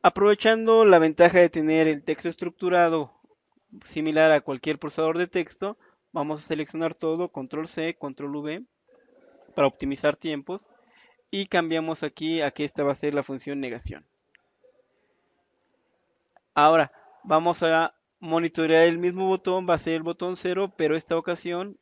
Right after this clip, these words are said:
derivado que es la función negación, vamos a monitorear si se encuentra un falso. Si no se encuentra activado el botón, que es la condición falsa,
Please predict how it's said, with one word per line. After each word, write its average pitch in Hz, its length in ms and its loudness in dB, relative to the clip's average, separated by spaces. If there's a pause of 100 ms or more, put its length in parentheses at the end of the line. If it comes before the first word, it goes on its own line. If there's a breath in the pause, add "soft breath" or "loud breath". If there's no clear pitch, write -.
derivado 151 680 -4
que 160 100 -8
es 156 40 -6
la 165 100 -4
función 170 340 -10
negación, 170 500 -6 (460 soft breath)
vamos 156 400 -6
a 165 240 -2
monitorear 147 640 -6
si - 120 -20
se 143 100 -10
encuentra 143 420 -10
un 147 340 -12
falso. 202 540 -4 (1080)
Si 226 340 -2
no 190 400 -4
se 233 140 -8
encuentra 180 560 0
activado 151 500 4
el 170 80 2
botón, 180 480 -2
que - 180 -10
es 131 120 -4
la 147 100 4
condición 160 520 -6
falsa, 160 420 -2